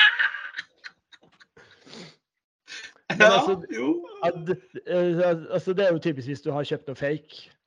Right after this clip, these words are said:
Speaker 1: Som
Speaker 2: Du går tilbake til den.
Speaker 1: Altså, ja,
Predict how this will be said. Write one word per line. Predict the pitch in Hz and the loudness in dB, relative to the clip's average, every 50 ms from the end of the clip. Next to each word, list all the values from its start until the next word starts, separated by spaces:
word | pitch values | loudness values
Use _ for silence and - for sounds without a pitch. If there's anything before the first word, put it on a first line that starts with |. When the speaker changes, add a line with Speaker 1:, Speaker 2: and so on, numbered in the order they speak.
| _ _ _ _ _ _ _ _ _ _ _ _ _ _ _ _ _ _ _ _ _ - - _ _ - - - - - - _ - - - - | _ _ _ _ _ _ _ _ _ _ _ _ _ _ _ _ _ _ _ _ _ -20 -20 _ _ -20 -20 -20 -20 -20 -20 _ -20 -20 -10 -4
Speaker 1:
Som | 165 156 156 156 156 | -4 -2 -2 0 2
Speaker 2:
Du | 180 | 4
går | 160 165 160 | 6 6 6
tilbake | 165 151 - 151 151 - - 156 | 6 4 4 4 2 2 4 2
til | 143 143 | 4 4
den. | 135 139 - 170 160 - - _ _ _ _ _ _ _ _ _ 143 143 104 - _ - - _ _ - | 2 0 -2 -4 -8 -10 -14 _ _ _ _ _ _ _ _ _ -18 -18 -18 -18 _ -20 -20 _ _ -4
Speaker 1:
Altså, | 160 160 156 - 170 170 165 160 160 151 147 127 | -4 -4 -2 -2 0 0 2 2 0 -2 -4 -2
ja, | 160 175 196 | -2 -2 -2